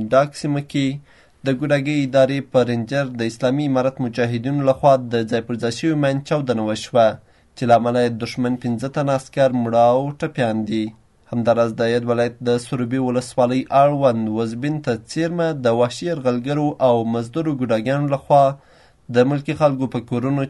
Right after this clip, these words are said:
چاپه وهله شوې. ګډ دښمن په دغه ستر وحشت کې د نورو مظالمو ترڅنګ د یوې مېرمنې په ګډون درې تنه شهیدان کړي او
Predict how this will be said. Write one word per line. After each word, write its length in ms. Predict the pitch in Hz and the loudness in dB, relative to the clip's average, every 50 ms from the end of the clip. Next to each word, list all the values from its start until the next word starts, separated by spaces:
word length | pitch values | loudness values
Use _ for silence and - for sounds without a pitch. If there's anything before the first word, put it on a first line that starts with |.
| - - | -2 0
چاپه 260 | 147 139 - 147 123 110 | 0 0 2 2 2 4
وهله 300 | 107 107 110 117 113 113 110 - | 4 2 0 -2 -4 -6 -6 -4
شوې. 260 | 135 120 113 110 107 107 107 - _ _ _ _ _ _ _ _ - 117 | -4 -2 -2 -2 -2 -4 -6 -12 _ _ _ _ _ _ _ _ -2 2
ګډ 140 | 120 117 117 113 | 2 2 2 2
دښمن 280 | 117 117 - 127 123 120 120 120 | -6 -6 -4 -2 -2 -2 0 0
په 60 | 123 117 123 | 0 0 2
دغه 140 | 123 127 123 - | 0 0 0 -2
ستر 160 | - 143 127 123 123 | 0 0 0 2 0
وحشت 320 | 117 120 - 143 135 135 - - | -2 -2 -2 -4 -6 -4 -4 -4
کې 100 | 135 131 117 110 110 | -4 -4 -2 -2 -2
د 20 | 110 110 113 120 | -2 0 0 0
نورو 180 | 139 151 147 147 143 131 | -2 -2 -2 -2 0 -2
مظالمو 420 | 123 123 123 - 117 131 139 139 131 - - | 0 2 0 0 0 0 -2 -4 -6 -6 -10
ترڅنګ 380 | 107 - - - 143 143 143 139 135 - _ _ _ _ _ _ _ _ - 117 | -12 -8 -4 -2 -2 0 -2 -4 -6 -8 _ _ _ _ _ _ _ _ -6 -2
د 20 | 113 113 | -2 0
یوې 160 | 117 123 139 143 156 | 0 0 0 0 0
مېرمنې 360 | 151 147 147 156 156 156 151 147 | -2 -2 -2 -2 -2 -2 -4 -4
په 40 | 147 127 120 | -4 -4 -2
ګډون 280 | 127 123 117 131 139 143 135 120 110 | -2 -2 -2 -2 -2 -2 -2 -2 -4
درې 160 | 120 127 143 143 - | -4 -4 -4 -6 -4
تنه 200 | - 147 139 135 127 - | -4 -4 -4 -4 -4 -6
شهیدان 360 | - 117 110 104 110 107 110 107 - | -6 -6 -6 -4 -4 -6 -6 -6 -6
کړي 240 | - 143 147 147 143 139 139 - _ _ _ _ _ _ _ - - 120 | -4 -2 -2 -2 -2 -4 -6 -10 _ _ _ _ _ _ _ -2 2 4
او 80 | 120 | 4